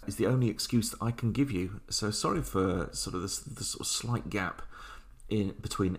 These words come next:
episodes. I have been busy and busy with the gaming, so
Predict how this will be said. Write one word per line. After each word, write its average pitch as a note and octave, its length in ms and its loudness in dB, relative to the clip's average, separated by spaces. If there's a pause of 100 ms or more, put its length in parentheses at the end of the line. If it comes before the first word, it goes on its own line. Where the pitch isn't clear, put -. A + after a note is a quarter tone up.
episodes. B2 640 4
I - 60 2
have F#3 180 6
been C3 160 6
busy G2+ 420 4
and B2 380 6 (400)
busy E3+ 180 8
with D#3 120 8
the B2+ 60 4
gaming, A#2 420 8
so A#2+ 380 8